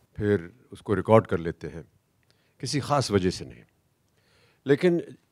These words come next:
एक बात हमने देखी कि जब भी कोई अच्छी धुन निकलती है, तो उसका जो एक, अ, क्रिएटिव सेटिस्फैक्शन हो या उसका कोई मीटर हो कि हाँ, ये अच्छी चीज़ है,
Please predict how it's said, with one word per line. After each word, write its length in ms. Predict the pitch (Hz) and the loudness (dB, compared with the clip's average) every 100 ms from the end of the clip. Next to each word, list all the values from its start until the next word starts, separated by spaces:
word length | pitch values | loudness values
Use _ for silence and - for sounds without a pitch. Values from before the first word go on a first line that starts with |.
| _ - | _ 4
एक 140 | 160 | 6
बात 220 | 131 139 113 | 8 6 6
हमने 180 | 110 | 4
देखी 320 | 95 90 - 117 | 2 0 -4 -10
कि 100 | 101 | -4
जब 240 | 117 120 | -2 -2
भी 80 | 170 | -4
कोई 220 | 156 151 | -2 0
अच्छी 280 | 110 - 143 | 0 -2 -4
धुन 240 | - 139 | 6 6
निकलती 440 | 127 92 78 - 73 | 6 2 -4 -8 -18
है, 140 | - _ _ _ _ - _ _ _ _ _ _ | -20 _ _ _ _ -20 _ _ _ _ _ _
तो 100 | 147 | -2
उसका 320 | 127 - 165 | -2 0 0
जो 140 | 147 151 | 2 2
एक, 320 | 151 - - | 2 0 2
अ, 220 | 120 120 95 - _ _ _ _ _ _ _ _ _ _ _ _ _ - | 6 6 4 -6 _ _ _ _ _ _ _ _ _ _ _ _ _ 6
क्रिएटिव 320 | 131 135 151 | 8 8 4
सेटिस्फैक्शन 800 | - 110 104 - 98 - 135 113 | 4 0 -2 -4 -4 0 0 0
हो 200 | 110 113 | 2 4
या 120 | 107 | 2
उसका 220 | - 120 | 2 -4
कोई 200 | 113 95 | -2 -4
मीटर 400 | 82 95 101 127 | 0 4 8 8
हो 120 | 110 | 6
कि 120 | 107 | 0
हाँ, 200 | 95 104 | 0 2
ये 120 | 98 85 | 4 2
अच्छी 220 | - 147 | 0 -6
चीज़ 340 | - 90 104 | -6 -10 -10
है, 160 | 80 | -14